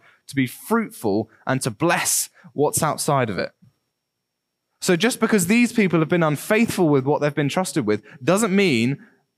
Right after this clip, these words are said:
that the owner is done. So he's gonna take the vineyard and give it to others. When the people heard this,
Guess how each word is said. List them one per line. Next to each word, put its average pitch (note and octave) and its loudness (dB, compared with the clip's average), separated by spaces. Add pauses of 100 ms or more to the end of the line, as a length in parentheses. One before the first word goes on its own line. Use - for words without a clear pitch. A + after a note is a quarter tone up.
that D#3 2
the E3 4
owner E3+ 4
is C3 0
done. G2 0 (1700)
So C#3+ -2
he's G#3+ 2
gonna D#3+ 2
take - -2
the F3 0
vineyard D#3+ 2 (280)
and C3 -2
give F#3+ 2
it F#3 -2
to D#3+ 0
others. A#2+ 0 (320)
When C3+ 0
the C3 -2
people F3 -2
heard F#3+ 0
this, - -4